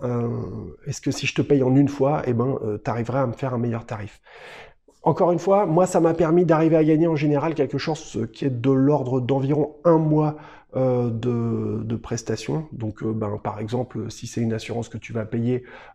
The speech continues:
euh, soixante euros par mois, eh ben, euh, sur le, le global, sur l'année, ça m'a permis d'arriver à gagner quelque chose de l'ordre de soixante à quatre-vingts euros. Ça, c'est sur une assurance. Imagine que maintenant, t'es cinq, six, sept assurances compte tenu de ton profil, de tes besoins, de ton machin, et cetera.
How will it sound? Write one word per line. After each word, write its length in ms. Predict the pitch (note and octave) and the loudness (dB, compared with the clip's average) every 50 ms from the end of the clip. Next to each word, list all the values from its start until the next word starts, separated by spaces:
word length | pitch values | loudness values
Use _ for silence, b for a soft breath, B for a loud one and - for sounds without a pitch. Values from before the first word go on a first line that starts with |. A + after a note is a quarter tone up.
| _ | _
euh, 120 | - G#2 A2 | -8 -8 -6
soixante 440 | - - - B2 - - A#2 - - | -6 -4 -4 -4 -2 -4 -6 -2 -2
euros 200 | B2 G#2+ A2 A2 | -2 0 0 0
par 200 | G#2+ G#2+ G#2 G#2+ | 0 -2 -4 -2
mois, 360 | A2 A2 A2 A#2 C3+ C#3+ - - | -2 -2 0 0 -2 -2 -2 -4
eh 40 | |
ben, 140 | A#2 G#2+ G#2+ | -4 -2 -2
euh, 300 | A2 A#2 A2+ G#2 G2 F#2+ | -2 -2 -2 -4 -4 -6
sur 220 | - - - A2+ A2+ | -8 -8 -6 -4 -2
le, 260 | A2+ A2 G#2+ G#2 G2 | 0 0 0 0 0
le 120 | A2 A#2 | 0 0
global, 440 | G#2+ G#2 A2+ A#2+ A2 A#2+ B2+ C3 C3 | 2 2 2 4 4 4 2 2 0
sur 180 | - - A2 A2 | -2 -4 -4 -2
l'année, 280 | A2+ A2 A2+ A#2 B2 | 0 0 0 0 0
ça 140 | A#2 - A#2+ | -2 -4 -6
m'a 140 | A2 A2 G2 | -6 -6 -6
permis 320 | - - G#2 G#2+ A#2 A#2+ | -6 -8 -6 -4 -2 -2
d'arriver 300 | A2 A2 G#2+ G#2+ G#2+ A2+ | -2 -2 -4 -4 -4 -4
à 80 | G#2+ A2 | -4 -4
gagner 320 | G#2+ A2+ A2+ A#2+ B2 A#2+ B B B B B B _ | -2 -2 0 0 -2 -2 B B B B B B _
quelque 200 | - G2+ - C3 | -10 -6 -6 -6
chose 300 | - - C3 C3+ B2+ A2 | -2 0 0 0 0 0
de 80 | A2+ | -2
l'ordre 300 | G#2+ A2+ A2+ A2 A2 G#2+ | -2 -2 -2 -2 -4 -4
de 100 | A2+ A2 | -4 -4
soixante 420 | G#2+ - - G#2+ - - A#2+ A2+ - | -4 -4 -6 -6 -4 -4 -4 -4 -6
à 60 | G#2+ | -6
quatre-vingts 460 | - - - - - G2+ A2 G#2 G#2+ | -8 -10 -10 -8 -8 -6 -6 -4 -4
euros. 200 | G2+ G2+ A2 A2+ B B B B B B | -6 -6 -8 -10 B B B B B B
Ça, 180 | - - D#3+ | 0 0 0
c'est 160 | D3+ - C3 | 0 0 -4
sur 240 | A2+ - - - - - | -4 -4 -6 -8 -10 -4
une 180 | - D3 C3+ B2 | -2 -2 0 0
assurance. 480 | A2 G#2 - - - - - - - - | -2 -2 -4 -8 -8 -10 -10 -14 -14 -12
Imagine 320 | - G2+ A2 A#2 A#2 A#2 | -10 -8 -6 -6 -6 -6
que 80 | - A2 | -6 -6
maintenant, 380 | G#2 A2 G#2+ G#2 - B2+ B2+ | -4 -4 -6 -6 -6 -8 -8
t'es 180 | B2 - A2+ - | -8 -10 -14 -14
cinq, 300 | - - B2 B2 A#2+ - | -10 -8 -6 -6 -6 -8
six, 220 | - - B2 A#2+ | -8 -6 -6 -6
sept 300 | - - - B2 A2+ - | -6 -4 -6 -6 -6 -4
assurances 440 | G#2+ G2 - - - A2+ A#2+ A#2+ - | -10 -10 -8 -8 -6 -6 -6 -6 -6
compte 200 | - - A2 G2+ | -4 -4 -4 -2
tenu 240 | - A2+ A2 A#2 A#2 | -2 0 0 0 0
de 100 | A2 A2 | 0 -4
ton 180 | - - A#2 | -4 -4 -6
profil, 320 | G2+ - A2 G#2 - A#2 A#2 | -6 -6 -10 -6 -4 -2 -2
de 80 | A2 | -2
tes 160 | G2 - - - | -2 -4 -6 -4
besoins, 360 | G#2+ G#2+ G#2 G#2+ A2+ A#2 A#2 | -4 -4 -4 -2 -2 -2 -2
de 120 | G#2+ G2 | -2 -4
ton 260 | - - - - G#2 | -6 -8 -10 -10 -10
machin, 320 | G#2 G#2+ - - A#2+ A#2+ A2+ | -8 -8 -6 -4 -2 -2 -2
et 80 | G2+ F#2 | -2 -4
cetera. 460 | - G#2+ G2+ - G#2 G#2 B2+ D3 B | -8 -10 -6 -4 -2 -2 -2 -2 B